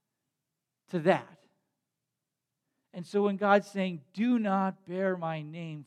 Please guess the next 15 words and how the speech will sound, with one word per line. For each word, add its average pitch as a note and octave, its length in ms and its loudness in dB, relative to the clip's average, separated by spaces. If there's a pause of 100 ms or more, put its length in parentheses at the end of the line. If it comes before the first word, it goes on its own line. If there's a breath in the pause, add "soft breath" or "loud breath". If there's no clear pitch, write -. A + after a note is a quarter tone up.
falsely G3+ 640 -2 (360)
or D3+ 320 -6
empty," G3+ 640 -4 (2000)
there's F3+ 180 -2
an G3+ 80 -4
expectation G3+ 720 -8
here F3 160 -10
where D#3 80 -8
God's E3 280 -6
saying, D#3+ 300 -8 (140)
"I've G#3+ 320 -2
called G3 380 -2
you F#3+ 80 -12
my E3 240 -8
own. C#3 260 -16